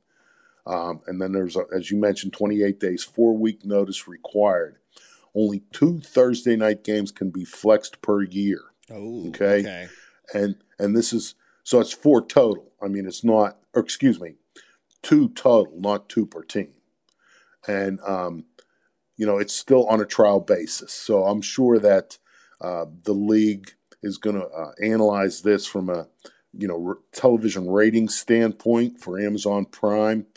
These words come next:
Speaker 1: which has the Thursday night schedule, and also, uh, possibly look into the gate situation because, you know, let's not forget, ticket revenue now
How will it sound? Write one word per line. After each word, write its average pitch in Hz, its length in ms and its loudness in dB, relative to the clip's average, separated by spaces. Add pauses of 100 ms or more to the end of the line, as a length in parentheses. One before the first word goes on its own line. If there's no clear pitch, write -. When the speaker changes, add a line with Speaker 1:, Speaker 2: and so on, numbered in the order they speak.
(400)
Speaker 1:
which 98 240 -6
has 98 260 2
the 87 80 -16
Thursday 104 420 0
night 101 220 -2
schedule, 104 560 0
and 98 180 -6
also, 107 600 2 (420)
uh, 87 200 -4
possibly 101 1000 0 (500)
look 104 320 -2
into 101 600 0
the 92 280 -8 (140)
gate 110 380 0
situation 92 1000 -6 (1080)
because, 98 580 0 (320)
you 101 80 -6
know, 98 100 -2
let's 101 220 -2
not 107 220 0
forget, 95 400 0
ticket 165 260 -2
revenue 92 400 0
now 85 460 -8